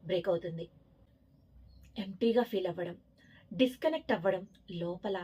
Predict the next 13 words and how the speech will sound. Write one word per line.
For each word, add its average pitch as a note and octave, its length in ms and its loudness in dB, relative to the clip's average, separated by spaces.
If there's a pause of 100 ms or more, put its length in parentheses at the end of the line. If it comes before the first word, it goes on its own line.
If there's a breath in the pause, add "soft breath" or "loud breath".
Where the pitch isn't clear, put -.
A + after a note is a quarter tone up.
(140)
స్టక్ - 340 -6
అయిపోవడం F3+ 380 0 (260)
జరుగుతుంది. F#3 540 -6 (520 loud breath)
కొన్నిసార్లు D#4 680 6 (300)
క్రై G#3 180 8
చేయొచ్చు, G3 460 -2 (500 loud breath)
కొన్నిసార్లు G#3 680 2 (260)
షౌట్ F#3 360 2
చేయొచ్చు. F3 420 -2 (760 loud breath)
ఫ్యామిలీ A#3 320 4
మెంబర్స్ D4 320 6
అంతా B3+ 220 4
ఏమనుకుంటారు? A#3+ 680 2